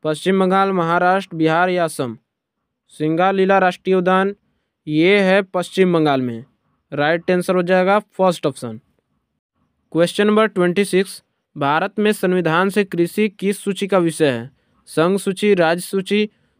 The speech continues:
समवर्ती सूची या अवशिष्ट सूची? भारत के संविधान में कृषि किस सूची का विषय है? राइट आंसर हो जाएगा सेकंड ऑप्शन, राज्य सूची। नेक्स्ट क्वेश्चन, क्वेश्चन नंबर ट्वेंटी सेवन, भारत में हरित क्रांति की शुरुआत किस वर्ष हुई थी?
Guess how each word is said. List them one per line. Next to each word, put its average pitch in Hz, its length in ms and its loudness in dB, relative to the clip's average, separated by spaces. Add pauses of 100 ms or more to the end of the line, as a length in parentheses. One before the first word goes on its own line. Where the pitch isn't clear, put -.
समवर्ती 170 500 0
सूची 202 360 0
या 202 80 4
अवशिष्ट 180 520 -2
सूची? 139 380 -6 (480)
भारत 151 400 -2 (240)
के 185 80 0
संविधान 175 540 0
में 175 220 0
कृषि 180 480 -2
किस 202 280 -6
सूची 196 300 -6
का 185 120 2
विषय 147 240 -2
है? 117 200 -10 (440)
राइट 156 400 -2
आंसर 196 260 0
हो 196 100 0
जाएगा 196 320 2
सेकंड 185 420 -2
ऑप्शन, 190 360 -2
राज्य 160 340 0
सूची। 123 380 -10 (1600)
नेक्स्ट 180 280 0
क्वेश्चन, 208 300 2
क्वेश्चन 185 300 0
नंबर 196 160 2
ट्वेंटी 170 320 -2
सेवन, 180 320 0 (360)
भारत 156 420 -2
में 220 140 4
हरित 185 320 2
क्रांति 196 380 0
की 202 100 0
शुरुआत 180 480 0
किस 214 240 -4
वर्ष 202 220 0
हुई 165 160 2
थी? 123 260 -10